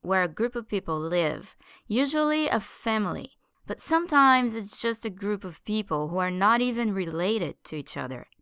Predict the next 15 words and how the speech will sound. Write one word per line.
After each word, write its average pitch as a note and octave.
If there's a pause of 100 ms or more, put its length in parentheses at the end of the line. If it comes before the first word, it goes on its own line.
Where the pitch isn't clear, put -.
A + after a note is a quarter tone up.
(760)
A A#3+
household D4+
can B3+
be B3
an A#3
apartment, F#3+
it F#3+
can G3
be F#3+
a E3+
house, E3 (440)
a F3+
hut, E3+ (280)
a D#3+
trailer, F#3